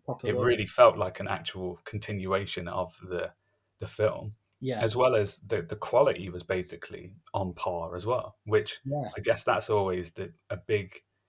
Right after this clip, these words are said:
Speaker 2: thing of, like, whether it's successful or not is because, you know, back in the day, obviously, like, Pixar quality was, you couldn't really do that as a T V
Speaker 1: No,
Speaker 2: series.
Speaker 1: no.
Speaker 2: Like, that, that was impossible to, to get a, a show to look like that,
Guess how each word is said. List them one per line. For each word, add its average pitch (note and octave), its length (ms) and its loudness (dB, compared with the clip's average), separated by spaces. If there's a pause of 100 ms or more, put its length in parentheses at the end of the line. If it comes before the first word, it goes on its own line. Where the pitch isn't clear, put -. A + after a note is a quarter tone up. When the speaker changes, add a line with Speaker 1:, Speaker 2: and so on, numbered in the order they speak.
(240)
Speaker 2:
thing G#2+ 220 4
of, F#2+ 100 -4
like, F#2+ 180 2
whether G2+ 220 4
it's F2 140 -6
successful G2 460 -4
or F#2 120 -8
not F2+ 200 -12
is F#2 200 -12 (440)
because, G#2+ 360 -2
you G#2+ 120 -6
know, F#2+ 80 -4
back G2 280 -4
in F#2 60 -10
the F2+ 40 -8
day, G2 260 0
obviously, F2 300 -8
like, E2+ 220 -8 (160)
Pixar - 400 -4
quality F2+ 400 -6
was, E2+ 260 -10 (320)
you G#2 100 -8
couldn't - 220 -6
really F#2+ 160 -6
do A2 240 -4
that - 140 -6
as E2 120 -16
a - 40 -20
T - 200 -16
V F#2+ 200 -20
Speaker 1:
No, A#2+ 220 -10
Speaker 2:
series. G#2 160 -12
Speaker 1:
no. G#2 220 -12 (120)
Speaker 2:
Like, G2 140 -4
that, G2+ 200 -2
that - 160 0
was G2 80 -8
impossible F#2 680 -6
to, - 140 -12
to - 200 -14
get - 220 -8 (180)
a, F2+ 40 -16
a - 20 -14
show G2+ 340 -2
to - 160 -14
look - 220 -14
like - 220 -12
that, - 200 -10